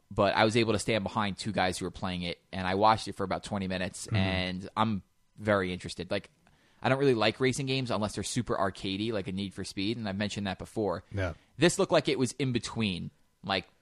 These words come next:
Speaker 1: more towards Need for Speed, but not as crazy as Need for Speed. So that was pretty cool. They had Watch Dogs there, but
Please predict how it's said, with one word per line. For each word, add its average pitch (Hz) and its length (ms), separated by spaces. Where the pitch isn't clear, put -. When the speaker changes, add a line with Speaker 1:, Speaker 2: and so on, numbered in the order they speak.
Speaker 1:
more 147 240
towards 151 320
Need 139 160
for 131 100
Speed, 135 380
but 110 100
not 107 300
as 101 260
crazy 98 480
as 87 140
Need 85 160
for 82 120
Speed. 73 360
So 101 340
that 107 180
was 135 120
pretty 135 160
cool. 139 300
They 127 100
had 151 180
Watch 127 300
Dogs 165 240
there, 180 300
but 110 280